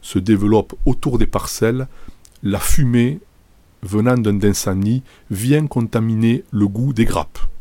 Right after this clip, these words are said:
et donc du vin. Conclusion, les Australiens pensent qu'en investissant à Bordeaux, ils se protègent d'une partie du réchauffement climatique dans leur pays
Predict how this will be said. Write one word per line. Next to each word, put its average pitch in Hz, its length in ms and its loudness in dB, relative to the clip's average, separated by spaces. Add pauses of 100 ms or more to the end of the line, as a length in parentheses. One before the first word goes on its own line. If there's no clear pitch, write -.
(540)
et 98 100 -2
donc 117 260 0
du 101 160 -4
vin. 85 240 -4 (540)
Conclusion, 127 760 0 (340)
les 95 240 -2
Australiens 123 560 -2
pensent 110 480 -2
qu'en 95 260 -4
investissant 131 680 -4
à 95 80 -4
Bordeaux, 101 480 -4 (480)
ils 113 80 -10
se - 160 -6
protègent 156 580 -2
d'une 127 160 -4
partie 127 420 -6
du 117 140 -4
réchauffement 117 580 0
climatique 110 500 -6
dans 123 100 -4
leur 113 160 -6
pays - 480 -2